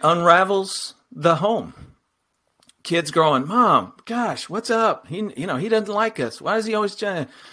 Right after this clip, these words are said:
And she's like, "Yeah, I know." He, um,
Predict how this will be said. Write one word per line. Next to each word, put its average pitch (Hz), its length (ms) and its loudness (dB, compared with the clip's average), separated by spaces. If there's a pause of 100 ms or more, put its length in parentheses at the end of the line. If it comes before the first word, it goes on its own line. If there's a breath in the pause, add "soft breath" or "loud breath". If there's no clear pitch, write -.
(140 loud breath)
And 143 120 -8
she's 175 220 -2
like, 143 240 0
"Yeah, 196 420 2
I 185 60 -4
know." 190 380 2
He, 175 240 -4 (300 loud breath)
um, 147 140 -4